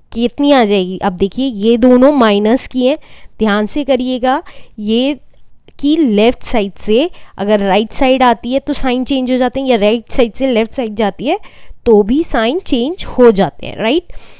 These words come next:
अब ये दोनों माइनस के हैं तो माइनस का साइन लग जाएगा और आपस में ऐड हो जाएंगे। तो वन सेवेंटी और थर्टीन ऐड हुए तो ये कितना आ गया? वन एटी थ्री is the answer।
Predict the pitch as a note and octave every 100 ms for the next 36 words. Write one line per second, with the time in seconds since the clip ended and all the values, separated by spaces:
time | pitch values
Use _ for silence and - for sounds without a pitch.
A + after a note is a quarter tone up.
0 | - - G#3 A3+ B3 C#4+ D4 D4+ B3+ A#3
1 | B3 D4 - D4+ F#4+ - A3+ G#3 A3 B3+
2 | D4 E4 D#4+ - A#3+ G#3 C#4 C#4 A3 B3
3 | A#3+ C4 A3 G3+ - G3+ D4 A#4+ - -
4 | - - G#3+ F#3+ F3+ E3 D#3 - - F#3
5 | F3 G#3+ B3 - C4+ C4 C4+ - - D#4+
6 | G4 - - - - A3+ A3+ B3 G#3+ A#3+
7 | D4 C#4+ - G#3+ A#3+ C4 C4 C#4+ C4 B3
8 | A3 B3+ D#4 D4+ A#3 G3 D#3+ E3 F#3 F#3+
9 | - - F3 - A3+ G#3 - G3 F#3+ F3+
10 | - C4 A#4+ - - - E3 D#3+ D#3+ -
11 | - -